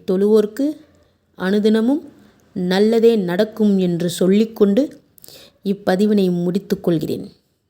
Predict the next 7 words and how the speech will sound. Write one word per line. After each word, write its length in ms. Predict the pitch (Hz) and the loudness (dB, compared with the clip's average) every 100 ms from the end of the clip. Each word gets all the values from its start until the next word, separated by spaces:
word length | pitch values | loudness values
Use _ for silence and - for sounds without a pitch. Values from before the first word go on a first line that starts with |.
| _ _ _ - | _ _ _ -10
மீண்டும் 600 | 180 196 202 254 294 - _ - - - | -4 -2 -2 -2 -6 -14 _ -20 -20 -10
அடுத்த 360 | - 185 185 180 | -4 -2 -2 -2
பதிவில் 400 | 185 190 202 196 | -2 0 0 -2
சந்திப்போம். 600 | 180 180 185 202 - 262 320 - _ _ _ _ _ _ _ | -2 -2 -2 -2 -2 -2 -4 -12 _ _ _ _ _ _ _
வாழ்க 580 | - 180 190 214 233 240 | -12 -4 0 2 2 0
வளத்துடன். 760 | 190 175 185 - 185 233 277 - _ _ _ _ _ _ _ _ _ | 0 -2 -2 -2 -2 -2 -4 -12 _ _ _ _ _ _ _ _ _
நன்றி. 760 | 202 190 208 233 233 277 311 | -4 0 0 0 0 -4 -6